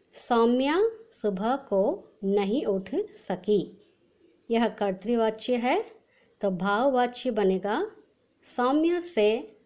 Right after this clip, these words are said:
सुबह नहीं उठा जा सका। तीसरा वाक्य, पक्षी रात को सोते हैं।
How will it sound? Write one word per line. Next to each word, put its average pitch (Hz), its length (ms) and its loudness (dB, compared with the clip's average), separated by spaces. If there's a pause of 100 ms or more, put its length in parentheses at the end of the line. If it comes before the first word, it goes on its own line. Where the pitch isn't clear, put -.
सुबह 208 640 -2 (920)
नहीं 240 520 4
उठा 202 600 -2 (260)
जा 196 400 -4 (100)
सका। 240 500 -2 (3750)
तीसरा 302 320 4
वाक्य, 190 600 0 (960)
पक्षी 269 500 2
रात 233 380 4
को 202 460 2 (140)
सोते 185 420 0
हैं। 175 400 -2